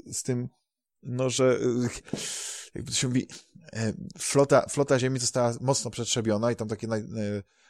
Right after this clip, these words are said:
dwa główne, e, nie chcę powiedzieć krążowniki, żeby powiedzieć, jak, s-, s-, jakby to powiedzieć, coś jak, jak, jak,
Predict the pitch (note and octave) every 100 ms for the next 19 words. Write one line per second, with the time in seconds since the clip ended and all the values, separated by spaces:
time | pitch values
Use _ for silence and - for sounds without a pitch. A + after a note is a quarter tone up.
0 | - G#2+ A#2+ A#2 A#2 A2+ G#2+ - - D#2
1 | G1+ - - - _ _ _ _ _ C#3
2 | C3 - A#2 - - A2 A2 A#2 G#2 A2+
3 | G#2+ A2+ G#2 G#2 - _ _ _ _ -
4 | - - - - - _ _ _ _ _
5 | _ _ A#2 A#2+ A#2+ A#2+ A2 - C3+ A2+
6 | - A#2 - A2+ A#2 A2+ -